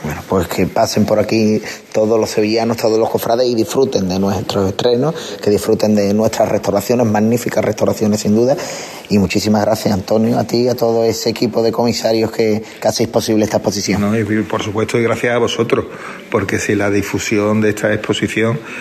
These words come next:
Speaker 2: pues no vendría tanto público. Eh, eh, vosotros también hacéis una tarea importante que os agradecemos enormemente.
Speaker 1: Muchas gracias, merece la pena venir por aquí.
Speaker 2: Sí, sí, creo que sí.
Speaker 1: Bueno, Paco, pues aquí me quedo yo justo delante, estoy ahora mismo del manto de la Virgen del Socorro del Amor, y aquí pues se queda uno,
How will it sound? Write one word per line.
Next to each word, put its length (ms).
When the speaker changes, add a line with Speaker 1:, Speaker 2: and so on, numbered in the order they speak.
Speaker 2:
pues 140
no 80
vendría 240
tanto 320
público. 400
Eh, 160
eh, 80
vosotros 400
también 280
hacéis 260
una 160
tarea 300
importante 680
que 360
os 200
agradecemos 680
enormemente. 640
Speaker 1:
Muchas 260
gracias, 280
merece 320
la 100
pena 240
venir 260
por 140
aquí. 180
Speaker 2:
Sí, 140
sí, 240
creo 180
que 100
sí. 100
Speaker 1:
Bueno, 240
Paco, 320
pues 180
aquí 220
me 120
quedo 220
yo 140
justo 320
delante, 360
estoy 260
ahora 120
mismo 320
del 560
manto 380
de 80
la 80
Virgen 260
del 120
Socorro 440
del 120
Amor, 240
y 60
aquí 300
pues 160
se 100
queda 240
uno, 280